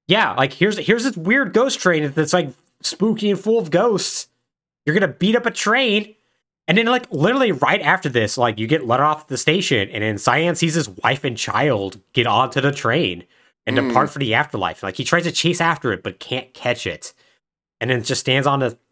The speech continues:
Speaker 1: on the edge of the platform as his son yells out that he'll take care of his mom. Don't worry.
Speaker 2: Hmm.
Speaker 1: And, like, it's really good 'cause, like, if Shadow's still with you, like, you control Sabin, and, like, if you go to try to talk with, like, Cyan, he's like, "Hey, listen, uh, you gotta give him space."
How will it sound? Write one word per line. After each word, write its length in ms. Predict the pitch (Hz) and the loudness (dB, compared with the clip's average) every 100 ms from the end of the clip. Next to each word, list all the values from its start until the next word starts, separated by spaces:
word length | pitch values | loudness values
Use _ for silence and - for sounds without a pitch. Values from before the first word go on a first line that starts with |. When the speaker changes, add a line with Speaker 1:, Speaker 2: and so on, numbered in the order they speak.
| - | -6
Speaker 1:
on 100 | 123 | -2
the 80 | 123 | 0
edge 140 | 127 | -2
of 40 | 135 | -4
the 60 | |
platform 460 | 123 139 143 117 98 | -2 0 0 -2 -4
as 80 | 95 | -4
his 160 | 113 | -4
son 240 | - 117 117 | 0 0 0
yells 200 | 117 113 | 0 0
out 160 | 120 | -2
that 120 | 117 92 | -2 -4
he'll 140 | 113 | -6
take 260 | 117 120 117 | -2 -4 0
care 100 | 117 | -2
of 60 | |
his 160 | 120 107 | -2 -6
mom. 400 | 107 117 101 90 | -2 -2 -2 -4
Don't 200 | 104 110 | -6 -6
worry. 400 | 143 110 110 92 | -2 -2 0 -2
Speaker 2:
Hmm. 420 | 104 113 107 98 95 _ _ _ _ _ - | -6 -8 -10 -12 -14 _ _ _ _ _ -2
Speaker 1:
And, 100 | 175 | 0
like, 220 | 208 214 | 0 -2
it's 160 | 190 - | -4 0
really 220 | 196 302 | 0 0
good 220 | 185 226 - | 2 0 0
'cause, 120 | 131 | 0
like, 160 | 143 | 0
if 120 | 135 104 - | 0 -4 -8
Shadow's 360 | - 127 170 160 | -2 0 2 2
still 200 | 180 131 | 0 2
with 240 | 127 143 | 0 -2
you, 140 | 98 | -6
like, 220 | 95 101 - | -2 -2 -2
you 160 | - | -6
control 340 | - 143 - 147 | -6 -6 -2 -2
Sabin, 600 | - 113 123 95 90 87 _ _ _ _ _ - | -2 -2 -2 -2 -4 -10 _ _ _ _ _ -4
and, 180 | 107 104 | -2 0
like, 220 | 107 107 | 0 -2
if 40 | |
you 60 | 104 | -2
go 140 | 120 117 | -2 0
to 40 | |
try 200 | - 117 | 0 0
to 40 | |
talk 320 | 107 107 110 - | 0 0 0 -2
with, 280 | 101 - | -8 -6
like, 200 | 127 101 95 | -4 -4 -2
Cyan, 260 | 113 101 | -4 -4
he's 80 | 95 | -4
like, 140 | 98 - | -6 -4
"Hey, 160 | 110 | -4
listen, 500 | 95 95 95 85 85 | -4 -6 -8 -8 -10
uh, 80 | 82 | -14
you 140 | 87 95 | -12 -2
gotta 140 | 117 | -2
give 120 | 98 87 | -2 -6
him 80 | |
space." 500 | 85 - - - - | -10 -10 -6 -4 -4